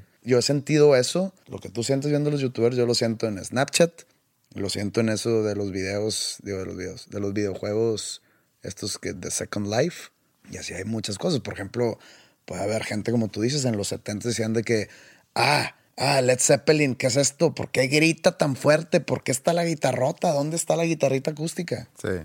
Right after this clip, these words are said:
Speaker 1: Y debe haber pasado con los Beatles cuando sacaron la de Revolution, que tenía la guitarra eléctrica con distorsión. "Ah, ¿qué es esto? La música del diablo". Y ahorita la escuchas. Yo, o sea, yo no entiendo cómo Def Leppard le decían heavy metal.
Speaker 2: Mm.
Speaker 1: Def Leppard me encanta.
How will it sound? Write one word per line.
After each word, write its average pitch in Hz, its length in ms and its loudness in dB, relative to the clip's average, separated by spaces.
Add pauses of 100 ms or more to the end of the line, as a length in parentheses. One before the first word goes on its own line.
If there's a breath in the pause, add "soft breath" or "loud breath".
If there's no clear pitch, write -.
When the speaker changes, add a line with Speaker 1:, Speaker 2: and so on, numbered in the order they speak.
(260)
Speaker 1:
Y 117 120 0
debe 123 380 4
haber 143 340 6
pasado 139 300 4
con 156 120 4
los 127 120 4
Beatles 135 280 6
cuando 123 220 -2
sacaron 113 340 -2
la 127 80 2
de 120 100 4
Revolution, 113 640 0
que 117 100 -4
tenía 101 220 -8
la 113 80 -2
guitarra 113 380 -4
eléctrica 123 640 -4
con 110 200 -10
distorsión. 143 720 -2 (800 soft breath)
"Ah, - 560 0
¿qué 147 100 -2
es 160 100 -4
esto? 185 300 2
La 123 120 2
música 170 340 2
del 170 100 4
diablo". 175 340 6
Y 117 80 4
ahorita 113 320 4
la 180 60 4
escuchas. 139 480 2
Yo, 127 180 4
o 127 60 -2
sea, 143 140 6
yo 147 80 6
no 175 80 0
entiendo 180 320 2
cómo 180 240 4
Def 165 180 4
Leppard 165 320 4
le 156 80 4
decían 131 240 0
heavy 143 220 4
metal. 117 360 -2 (140 loud breath)
Speaker 2:
Mm. 98 220 -4 (180)
Speaker 1:
Def 110 220 4
Leppard 147 240 6
me 147 80 2
encanta. 127 500 -2